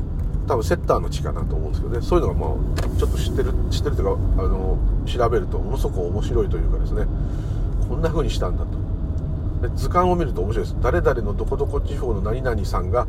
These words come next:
えー、このようにしてついに作り上げた犬である」とかね。ボーダーコリーって、あの、白と黒、まあ、茶と白もいますけど、あの、羊、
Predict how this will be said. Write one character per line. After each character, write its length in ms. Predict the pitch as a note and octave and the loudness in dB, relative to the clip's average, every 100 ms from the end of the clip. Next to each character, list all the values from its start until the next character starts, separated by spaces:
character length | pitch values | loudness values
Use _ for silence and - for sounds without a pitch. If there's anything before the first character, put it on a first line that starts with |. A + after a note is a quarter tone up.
| - - - - | -2 -2 -2 -2
え 60 | |
ー、 60 | - | 0
こ 100 | A2 | 0
の 80 | A2 | 2
よ 100 | A2 | 2
う 40 | |
に 100 | F2+ | 0
し 100 | - | 0
て 120 | - A#2 | 0 0
つ 180 | - A#2+ | 0 0
い 60 | |
に 140 | G2+ - | 0 0
作 200 | - G#2+ | 0 0
り 80 | |
上 120 | G2 F#2 | 0 0
げ 80 | |
た 220 | - - - - | 0 0 0 -2
犬 180 | - - | -2 0
で 100 | - | 2
あ 80 | - | 2
る」 100 | - | 2
と 80 | - | 2
か 80 | - | 2
ね。 160 | - - - - - - - - - - - - - - - - - - - - - - - - - - - - - | 0 -2 -2 -4 -2 -2 -2 -2 -4 -2 -2 0 -2 -2 -4 -6 -4 -4 -2 -2 -2 -2 -2 -2 -2 -2 -2 -2 0
ボ 120 | D#3+ | 2
ー 20 | |
ダ 160 | F3+ F3 | 4 4
ー 40 | |
コ 120 | E3+ | 2
リ 80 | B2+ | 0
ー 20 | |
っ 20 | |
て、 120 | - F#2 | 0 0
あ 40 | |
の、 220 | F2 E2 - | -2 -4 -4
白 240 | - A#2+ | 0 0
と 80 | F#2+ | 0
黒、 280 | - F2+ D#2+ - | -4 -4 -4 -4
ま 80 | F#2 | -4
あ、 40 | |
茶 180 | F2+ G#2+ | -4 -4
と 100 | A#2 | -4
白 180 | - F2+ | -4 -4
も 100 | E2 | -4
い 40 | |
ま 80 | D#2 | -4
す 80 | - | -4
け 60 | - | -6
ど、 100 | D2+ | -4
あ 40 | |
の、 60 | - E2 - - - - - - - - | -2 -2 -2 -2 -2 -4 -6 -6 -4 -4
羊、 520 | - B2 A2+ A#2 | -2 -2 -2 -2